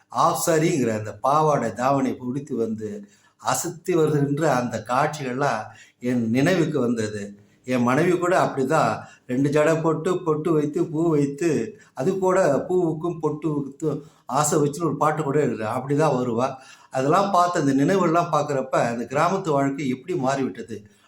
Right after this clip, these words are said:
அப்படிங்கிறதுக்காக போய் பார்க்குறப்ப, இந்த உடைகளுடைய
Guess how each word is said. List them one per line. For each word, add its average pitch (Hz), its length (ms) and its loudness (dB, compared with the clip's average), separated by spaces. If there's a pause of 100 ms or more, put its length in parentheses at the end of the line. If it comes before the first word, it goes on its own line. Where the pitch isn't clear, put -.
அப்படிங்கிறதுக்காக 151 760 0
போய் 139 280 -2
பார்க்குறப்ப, 135 420 -4 (720)
இந்த 127 220 0
உடைகளுடைய 160 1080 2